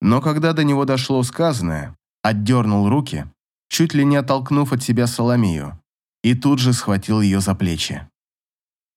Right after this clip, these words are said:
«Смотри на меня!» Не попросил, приказал,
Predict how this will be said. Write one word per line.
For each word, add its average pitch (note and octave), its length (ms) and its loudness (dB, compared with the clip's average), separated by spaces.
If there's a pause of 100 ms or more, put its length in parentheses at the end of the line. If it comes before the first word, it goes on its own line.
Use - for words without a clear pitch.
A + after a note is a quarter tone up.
(120)
«Смотри F#2+ 680 0
на G#2 120 4
меня!» E2+ 520 -2 (880)
Не A#2 200 4
попросил, B2+ 840 0 (140)
приказал, G2+ 760 0